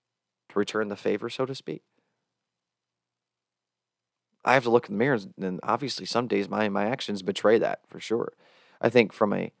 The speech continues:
from just a emotional perspective, I'd like to say that I am. I could proselytize and say,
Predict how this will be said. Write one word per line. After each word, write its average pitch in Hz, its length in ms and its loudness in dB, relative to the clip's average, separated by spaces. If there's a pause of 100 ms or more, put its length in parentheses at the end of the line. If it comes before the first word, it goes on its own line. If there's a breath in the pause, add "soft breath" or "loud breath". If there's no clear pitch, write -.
(1800)
from 107 280 0
just 104 260 0
a 87 240 -2
emotional 104 480 0
perspective, 90 540 -4
I'd 95 100 -2
like 92 220 -4
to 175 100 -4
say 87 220 -4
that 90 140 -4
I 85 120 -6
am. 104 220 -4
I 117 80 -4
could - 200 -12
proselytize 101 800 0
and 92 120 -14
say, 90 280 -4